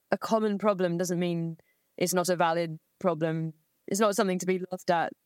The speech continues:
It, it, it's pretty. Um, so I'm trying not to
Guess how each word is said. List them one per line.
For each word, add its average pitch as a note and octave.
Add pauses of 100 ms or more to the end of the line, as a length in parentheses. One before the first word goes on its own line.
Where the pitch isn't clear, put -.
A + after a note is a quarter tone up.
(120)
It, - (480)
it, F#3
it's F#3
pretty. E3+
Um, D#3+ (600)
so A3
I'm G3+
trying A3
not F#3
to F#3